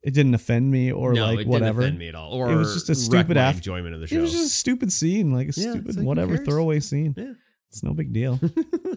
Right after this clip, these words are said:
Speaker 1: But yeah, I'm enjoying it a lot.
Speaker 2: Yeah, I've, uh, I just enjoy shows.
Speaker 1: <laughs> I just enjoy
Speaker 2: I
Speaker 1: things.
Speaker 2: just enjoy things. I
Speaker 1: Yeah.
Speaker 2: don't, uh, I don't worry about it. You know, I'm like, "Uh, it's good. I like it."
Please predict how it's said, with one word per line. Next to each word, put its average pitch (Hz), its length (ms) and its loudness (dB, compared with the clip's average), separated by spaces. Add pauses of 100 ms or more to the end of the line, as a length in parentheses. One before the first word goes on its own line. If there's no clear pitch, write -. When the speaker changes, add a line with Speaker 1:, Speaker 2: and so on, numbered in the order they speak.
(640)
Speaker 1:
But 117 80 0
yeah, 95 160 -2 (120)
I'm 117 140 0
enjoying 104 320 0
it 104 120 0
a 107 40 -4
lot. 104 320 -4 (500)
Speaker 2:
Yeah, 180 140 -4
I've, 175 180 -4
uh, 139 680 -2 (1400)
I 165 80 -8
just 143 200 -10
enjoy 80 280 -12
shows. 78 580 -18 (120)
Speaker 1:
<laughs> - 100 -14 (160)
I - 1040 2
just 180 200 -6
enjoy 123 300 2
Speaker 2:
I 117 40 0
Speaker 1:
things. 127 280 -2
Speaker 2:
just 143 100 0 (140)
enjoy 87 220 -10
things. 90 520 -12
I - 60 -4
Speaker 1:
Yeah. 123 160 4
Speaker 2:
don't, 123 220 -4
uh, 95 420 -10 (300)
I - 40 -18
don't 80 180 -12
worry 78 200 -16
about 85 300 -16
it. 87 180 -16
You 123 100 -12
know, 117 300 -10
I'm 120 140 -12
like, 143 420 -10
"Uh, 220 280 -10 (180)
it's 277 180 -18
good. - 460 -4
I - 80 -12
like - 260 -14
it." - 140 -14